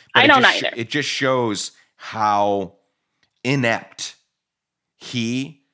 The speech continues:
Speaker 1: and his team and white people that follow him, that like him, that are, that are falling in line with who he is and what he says and what he does, how inept they are and how,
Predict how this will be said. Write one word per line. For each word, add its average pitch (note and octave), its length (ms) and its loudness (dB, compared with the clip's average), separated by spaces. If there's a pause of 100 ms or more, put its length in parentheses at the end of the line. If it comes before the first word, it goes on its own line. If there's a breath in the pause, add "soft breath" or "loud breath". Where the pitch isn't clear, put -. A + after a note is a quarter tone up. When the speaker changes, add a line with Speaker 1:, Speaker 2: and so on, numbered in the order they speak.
(240)
Speaker 1:
and F#2+ 160 -8
his - 240 -8
team B2+ 580 -6 (480)
and G2+ 440 -2 (140)
white E2+ 500 -6
people G2 640 -4 (240)
that F#2 420 -4
follow F2 800 -6
him, E2 360 -10
that F2+ 200 -8
like F#2 320 -6
him, D#2+ 300 -10
that F2 160 -2
are, D#2+ 180 -2 (120)
that F#2 140 -2
are F2 180 -4 (180)
falling G2+ 380 -2
in F2+ 80 -6
line F#2+ 260 -2
with E2 280 -10
who G#2+ 180 -10
he F#2+ 160 -4
is F2 140 -6
and F2 100 -10
what F2+ 140 -6
he E2 60 -10
says F2+ 300 -6
and E2+ 80 -10
what D#2 120 -10
he D2+ 60 -14
does, G#2 500 -2 (380 soft breath)
how B2 180 0
inept A#2+ 460 -4
they F2+ 180 -2
are C#2+ 260 -10 (300 soft breath)
and G2 100 -8
how, A2 540 -2